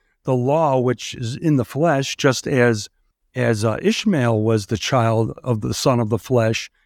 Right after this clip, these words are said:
and Isaac of promise. There's a lot of this same from throughout the entire Bi-, Bible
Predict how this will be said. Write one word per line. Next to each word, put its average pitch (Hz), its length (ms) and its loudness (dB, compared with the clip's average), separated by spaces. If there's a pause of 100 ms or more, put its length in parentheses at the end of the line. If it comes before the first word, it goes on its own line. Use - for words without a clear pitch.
and 127 180 0
Isaac 120 400 0
of 113 140 -6
promise. 131 360 0 (200)
There's 156 200 2
a 165 60 2
lot 190 300 2
of 135 80 -2
this 123 160 -2
same 160 800 -2 (440)
from 196 340 0 (160)
throughout 165 400 2
the 139 140 2
entire 127 500 2
Bi-, 117 420 2 (280)
Bible 120 600 0